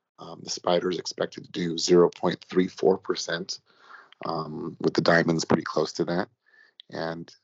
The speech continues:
as well as the Russell, all about the same. And the Q is a little bit weaker, but some of the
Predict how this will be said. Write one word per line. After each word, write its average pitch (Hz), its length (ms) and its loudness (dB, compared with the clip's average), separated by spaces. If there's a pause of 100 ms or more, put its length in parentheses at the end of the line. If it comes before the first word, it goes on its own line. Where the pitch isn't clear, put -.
(160)
as 90 180 -4
well 82 200 2
as 80 100 -6
the - 100 -8
Russell, 90 560 0
all 82 120 6
about 85 220 -2
the - 80 -18
same. 87 420 -6 (500)
And 78 120 -14
the - 80 -10
Q - 280 0
is 92 100 2
a - 60 -10
little - 140 -2
bit - 140 -2
weaker, 123 360 2 (680)
but 92 140 -4
some 92 180 -2
of 87 60 -2
the 82 180 -4